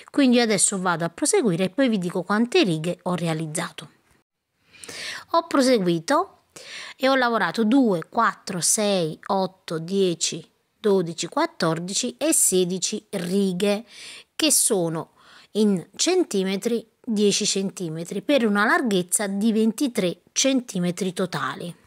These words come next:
Adesso dobbiamo lavorare un giro tutto intorno. Vedete, io entro di nuovo nell'ultimo punto basso lavorato e lavoro due, vedete, maglie basse.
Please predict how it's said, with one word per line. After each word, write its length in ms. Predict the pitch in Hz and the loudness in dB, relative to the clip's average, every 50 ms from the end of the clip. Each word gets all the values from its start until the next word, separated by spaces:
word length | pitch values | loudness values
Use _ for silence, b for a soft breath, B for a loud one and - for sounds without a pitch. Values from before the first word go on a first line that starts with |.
| _ _ _ B B B B B B B B B B B B B B | _ _ _ B B B B B B B B B B B B B B
Adesso 380 | - 381 349 302 220 - - 226 | -2 0 2 2 2 2 0 2
dobbiamo 380 | 208 240 226 311 285 254 240 | 2 2 4 4 4 4 4
lavorare 480 | 226 226 220 208 214 202 196 190 185 247 | 2 2 2 2 2 2 2 2 2 2
un 180 | 302 311 294 262 | 2 4 4 4
giro 480 | 208 208 208 208 202 214 214 202 - _ | 4 4 2 2 2 2 0 0 -4 _
tutto 280 | - 262 240 - - | -4 -4 -4 0 2
intorno. 640 | 226 208 196 175 - 185 175 170 170 170 185 185 185 - | 2 2 2 0 0 0 0 0 -2 -2 -4 -4 -4 -4
Vedete, 360 | - 269 254 220 220 208 - | -4 -2 2 2 0 2 4
io 140 | 233 240 240 | 4 4 6
entro 320 | 247 240 226 214 208 190 180 | 6 4 4 2 0 -2 -2
di 180 | 170 202 208 | 0 4 4
nuovo 440 | 226 247 240 208 185 165 165 160 - _ _ _ _ | 6 6 6 4 2 0 -2 -6 -8 _ _ _ _
nell'ultimo 760 | - 170 170 170 175 190 220 220 196 - - - 170 156 - - _ | -6 -4 -2 -2 -2 0 -2 -2 -2 -4 -8 -8 -8 -8 -8 -12 _
punto 420 | _ - 208 196 185 185 175 185 170 | _ -8 -6 -4 -4 -4 -4 -6 -6
basso 400 | 170 175 147 170 - - - 160 | -2 -2 -2 -2 -2 -2 -2 -2
lavorato 540 | 151 160 165 175 170 160 127 131 156 - | -4 -4 -2 -2 -2 -2 -4 -4 -6 -8
e 40 | 262 | -4
lavoro 340 | 269 311 269 214 190 196 202 | -2 0 0 2 2 0 0
due, 360 | 196 185 196 185 180 190 190 | -2 -2 -2 -2 -2 -2 -2
vedete, 380 | 196 208 214 190 180 175 - 180 | -2 -2 -2 -2 -2 -2 -2 -2
maglie 340 | 175 165 165 170 165 180 170 | -2 0 -2 -2 -4 -4 -6
basse. 580 | 170 175 - 160 160 - - - - 170 180 | -4 -6 -6 -4 -4 -2 -2 -2 -2 -4 -6